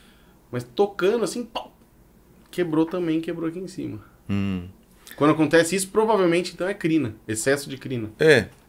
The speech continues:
Speaker 2: Tem outra coisa, às vezes o corte da madeira, como eu te falei, tem uma,
Speaker 1: Ah.
Speaker 2: eu já, eu já vi arco que, que aqui na ponta,
Speaker 1: Enfraqueceu.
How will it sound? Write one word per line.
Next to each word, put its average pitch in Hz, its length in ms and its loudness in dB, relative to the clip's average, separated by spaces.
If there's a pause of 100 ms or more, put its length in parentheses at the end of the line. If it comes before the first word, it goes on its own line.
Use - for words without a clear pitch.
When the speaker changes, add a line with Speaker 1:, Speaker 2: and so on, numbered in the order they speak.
(100)
Speaker 2:
Tem 175 100 0
outra 190 180 2
coisa, 185 260 4
às 151 60 -2
vezes 160 140 2
o 156 40 -2
corte 151 280 4
da 156 100 4
madeira, 139 320 8
como 147 120 -2
eu - 40 0
te - 60 -10
falei, 135 240 6
tem 123 220 0
uma, 117 320 0
Speaker 1:
Ah. 113 260 -4
Speaker 2:
eu 113 60 -2
já, - 120 -6
eu 127 100 2
já 143 140 6
vi 123 180 4
arco 135 300 6
que, - 160 -14 (460)
que 117 100 2
aqui 113 200 4
na 147 120 4
ponta, 143 440 4
Speaker 1:
Enfraqueceu. 143 720 -2